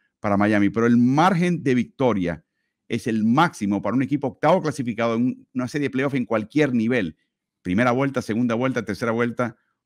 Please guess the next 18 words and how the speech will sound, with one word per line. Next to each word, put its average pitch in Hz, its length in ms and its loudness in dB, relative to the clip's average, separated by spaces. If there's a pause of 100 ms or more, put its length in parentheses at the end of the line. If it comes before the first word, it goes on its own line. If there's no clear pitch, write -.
(160)
o 107 100 -6
finales. 95 480 -2
Veintiséis 175 840 0
puntos 156 420 -4
de 110 80 -2
ventaja, 101 400 0
es 87 100 -6
una 127 160 0
marca, 113 580 0 (220)
no 113 100 -4
solamente 180 340 2
de 151 60 4
la 117 80 4
franquicia 107 500 0
de 107 60 2
Miami 90 500 -2 (460)
en 107 240 2
playoffs, 101 460 -2